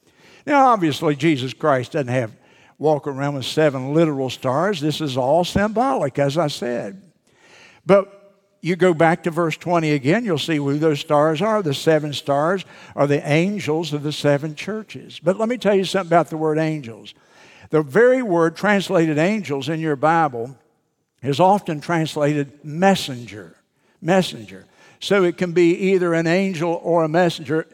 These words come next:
In fact, the role of angels in the Bible is to be a messenger, right? So when you see angels appearing, what are they doing? They're carrying a message to somebody every time.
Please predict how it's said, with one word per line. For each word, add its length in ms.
In 140
fact, 360
the 160
role 400
of 100
angels 460
in 140
the 100
Bible 340
is 160
to 120
be 120
a 60
messenger, 580
right? 380
So 200
when 200
you 100
see 260
angels 460
appearing, 440
what 100
are 60
they 120
doing? 240
They're 140
carrying 380
a 60
message 500
to 120
somebody 500
every 220
time. 480